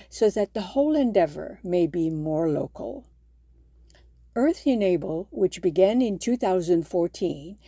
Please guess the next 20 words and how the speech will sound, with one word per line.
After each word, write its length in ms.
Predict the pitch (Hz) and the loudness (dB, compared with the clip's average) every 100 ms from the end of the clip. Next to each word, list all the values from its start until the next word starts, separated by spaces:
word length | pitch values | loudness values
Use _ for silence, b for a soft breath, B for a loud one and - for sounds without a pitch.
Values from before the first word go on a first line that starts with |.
| B B | B B
is 240 | 202 175 | -2 -2
now 440 | 190 185 208 226 240 B B - | -2 -2 0 -2 -4 B B 2
a 100 | 180 | 2
known 580 | 175 202 240 269 285 - | 2 0 2 2 2 0
and 200 | 185 160 | -4 -2
respected 680 | 147 - - 214 - 233 - | -6 -6 -4 -4 -4 -10 -6
construction 680 | 190 170 - 190 - 262 240 | -6 -4 -2 -2 -2 -4 -4
company 680 | - 208 156 - 160 247 - B B | -4 -6 -6 -8 -10 -12 -16 B B
branching 600 | 185 170 190 214 - 214 | 0 2 2 0 -4 -2
out 360 | 165 160 156 190 - | -4 -4 -4 -6 -8
wherever 580 | 156 - - 196 202 | -6 -4 0 2 4
it 180 | 190 185 | 4 2
can 160 | - 175 | -2 2
be 140 | 170 | 2
of 180 | 170 156 | 2 0
use, 540 | 160 147 147 - - - _ - | -4 -4 -6 -14 -16 -18 _ -8
in 220 | 208 214 | -4 -2
Mexico, 640 | 233 226 - - - 143 | -2 -4 -6 -6 -4 -6
for 180 | 151 156 | -6 -6
example. 800 | 151 151 - 151 151 - - 269 | -6 -6 -8 -8 -10 -12 -12 -14